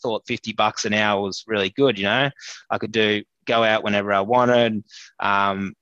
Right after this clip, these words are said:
but yeah, I just knew that that wasn't the path for me. And it took me, it took me, what, six or seven years to get out of it, out of that routine.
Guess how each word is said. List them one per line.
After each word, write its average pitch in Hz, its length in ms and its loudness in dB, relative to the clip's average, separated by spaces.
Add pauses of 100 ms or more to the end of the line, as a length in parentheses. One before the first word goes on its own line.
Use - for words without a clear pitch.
(500)
but 101 200 0 (100)
yeah, 110 200 2
I 107 80 2
just 127 160 -2
knew 127 200 6
that 104 160 0 (100)
that 104 200 -2
wasn't 104 240 -6
the - 80 -12 (240)
path 101 280 0
for 107 120 -8
me. 120 320 2
And 117 140 2
it 110 100 -4
took 160 240 2
me, 131 480 2 (600)
it 117 180 -12
took 143 240 0
me, 120 300 -2
what, 117 320 2
six - 1080 -6
or 120 80 -2
seven 113 400 0
years 107 340 2
to 113 100 -6
get 104 180 0
out 123 240 4
of 117 80 2
it, 98 300 0
out 104 140 4
of 98 80 -2
that 92 200 0
routine. 104 600 -4